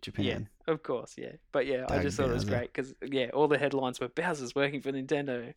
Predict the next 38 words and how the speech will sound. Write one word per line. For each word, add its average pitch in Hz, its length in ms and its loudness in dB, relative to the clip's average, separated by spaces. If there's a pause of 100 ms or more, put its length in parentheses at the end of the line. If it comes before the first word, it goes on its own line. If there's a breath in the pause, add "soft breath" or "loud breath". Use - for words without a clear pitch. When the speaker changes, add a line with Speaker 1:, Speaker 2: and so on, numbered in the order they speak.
(140)
Speaker 2:
So - 220 -14
I - 60 -6
was - 100 -10
Speaker 1:
It's - 40 -10
the - 60 -4
Speaker 2:
like, - 200 -6
"Oh, 143 40 -6
Speaker 1:
greatest. 147 340 0
Speaker 2:
that's 139 140 -4
awesome." 151 460 0 (840 loud breath)
Anyway, 110 320 -2 (580)
pretty 127 180 -4
cool. 147 260 2 (840 loud breath)
Uh, 123 260 2
we 143 100 -2
talked 185 260 2
about 170 180 2
Sega 135 400 0
last 135 240 0
week 135 240 -4
with - 80 -14
the 131 80 -6
mobile 123 300 -6
games. 180 400 -6 (340)
Speaker 1:
Mm. 107 260 2 (580)
Speaker 2:
So 131 220 2
they 123 180 0
have 143 280 0
pulled 156 320 2 (100)
nineteen 127 640 -2
mobile 117 280 -2
games 113 320 -4
from 123 160 -6
the 117 80 -4
I 107 200 -2
O 107 80 -4
S 107 140 -4
store. 101 360 -6